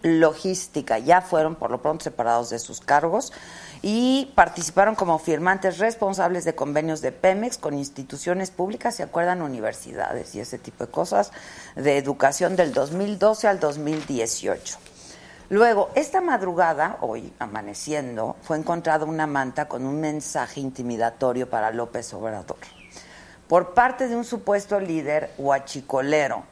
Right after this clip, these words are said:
del estado de Guanajuato. Y respecto a su seguridad, Andrés descartó reforzarla y dijo que el que lucha por la justicia no tiene nada que temer.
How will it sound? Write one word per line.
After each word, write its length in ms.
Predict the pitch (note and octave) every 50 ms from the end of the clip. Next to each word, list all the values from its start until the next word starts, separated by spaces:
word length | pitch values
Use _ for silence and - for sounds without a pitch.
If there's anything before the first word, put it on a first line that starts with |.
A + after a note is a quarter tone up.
| - -
del 160 | - B2+ B2 B2
estado 340 | B2 - - D3 C#3 C#3
de 120 | C3+ C#3 C#3
Guanajuato. 760 | B2+ C#3 C3+ C3 C3+ C3 - - D3+ D#3 D3 - - - - - - - - - - - - - - - - - - - - - -
Y 160 | - A3+ B3+ C4
respecto 480 | C#4 D4+ D4 - - C4 B3+ B3+ B3+
a 60 | B3
su 160 | B3 - A#3 A#3
seguridad, 840 | - B3 A3 G#3 G3+ F3+ F3 E3 D#3+ E3 D#3 D#3+ F3+ G3 - - -
Andrés 720 | - D3+ C#3+ C#3+ C#3 D#3 D3+ E3 E3+ F#3+ - - - - -
descartó 760 | - C#3 D3+ C#3+ C#3 - - - C#3 C#3 C3+ - - F3 F3+ F#3+
reforzarla 960 | F3 F3+ D#3+ - - D3 C3 - - - D#3 C#3+ D#3 D#3 D#3+ E3+ F#3+ - - - - - - - - -
y 120 | D#3 D#3+
dijo 460 | D3+ D#3+ G3 A3 F#3+ - G3 G3 G3
que 100 | - F3+
el 140 | E3 D#3 C#3
que 140 | - E3 D3
lucha 400 | D3+ D#3+ F3 F3+ F3+ F#3+ F3+ F3+
por 160 | - D3 C3
la 120 | C3 C3
justicia 840 | C3 - C3+ B2+ - - - G3 G3+ F#3+ - - G#3+ G#3 G#3 - - -
no 180 | D#3+ D#3+ D#3+ D#3+
tiene 380 | - E3 D#3 D#3 D#3+ D#3 D#3
nada 520 | D3 C#3 C3+ C3 C3 C3+ C3+ C3 - - - -
que 120 | - A#2 G#2
temer. 440 | - - - - - - - -